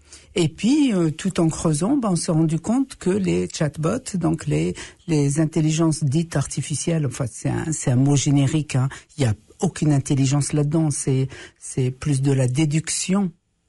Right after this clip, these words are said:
artificielle. Mais il y a quelqu'un qui a eu, euh, cette, euh, cette appellation, et du coup, l'appellation, il a eu tellement d'impact que tout le monde se l'est approprié. Et donc,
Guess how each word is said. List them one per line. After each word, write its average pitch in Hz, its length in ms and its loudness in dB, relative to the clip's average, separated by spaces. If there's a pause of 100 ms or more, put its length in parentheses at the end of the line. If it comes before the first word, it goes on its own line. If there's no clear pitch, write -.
(1080)
artificielle. 120 840 -2 (500)
Mais 120 200 2
il 151 40 4
y 147 60 2
a 131 40 -2
quelqu'un 147 400 -2
qui 147 140 0
a 131 40 2
eu, 139 460 4
euh, 123 220 -2 (300)
cette, - 600 -6
euh, 113 320 0 (800)
cette 151 300 -2
appellation, 135 600 0
et 196 80 0
du 143 140 0
coup, 175 220 0
l'appellation, 151 580 0
il 143 120 0
a 135 60 2
eu 131 120 2
tellement 147 360 2
d'impact 135 540 -2
que - 80 -4
tout 147 180 -2
le 143 60 2
monde 156 180 2
se - 140 -6
l'est 139 60 2
approprié. 131 580 -6 (1300)
Et 170 120 2
donc, 240 320 2